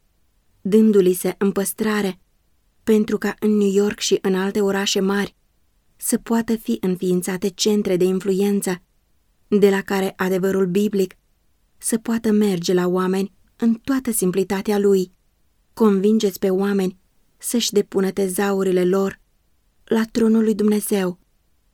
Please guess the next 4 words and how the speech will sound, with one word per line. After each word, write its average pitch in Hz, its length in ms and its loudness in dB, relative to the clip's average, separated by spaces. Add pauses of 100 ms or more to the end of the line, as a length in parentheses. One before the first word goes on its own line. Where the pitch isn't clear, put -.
(120)
înapoiind 208 640 2
Domnului 196 640 2
averea 190 420 -2
lor, 190 320 -2